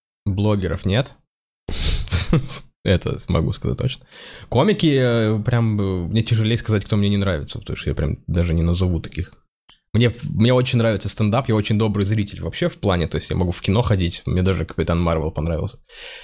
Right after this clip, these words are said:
И на, на стендап я прихожу, мне почти все нравятся, я прям с удовольствием смотрю. Не знаю, ну и Драк мне, наверное, нравится из-за вот этой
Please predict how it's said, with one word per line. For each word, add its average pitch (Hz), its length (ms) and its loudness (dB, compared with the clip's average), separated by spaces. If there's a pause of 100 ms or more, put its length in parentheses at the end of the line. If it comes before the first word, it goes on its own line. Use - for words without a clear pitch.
(420)
И 117 160 4
на, 123 240 6
на 127 140 4
стендап 127 340 0
я 117 60 2
прихожу, 127 360 2
мне 120 140 2
почти - 280 -6
все 98 200 -4
нравятся, 85 460 -4
я 78 140 -4
прям 76 240 -4
с - 120 -6
удовольствием 87 480 0
смотрю. 98 400 0 (1300)
Не 120 120 4
знаю, 101 240 4
ну 151 100 4
и 165 60 4
Драк 120 300 2
мне, 107 80 4
наверное, 92 280 0
нравится 101 320 0
из-за 95 140 0
вот 87 140 -4
этой 87 280 0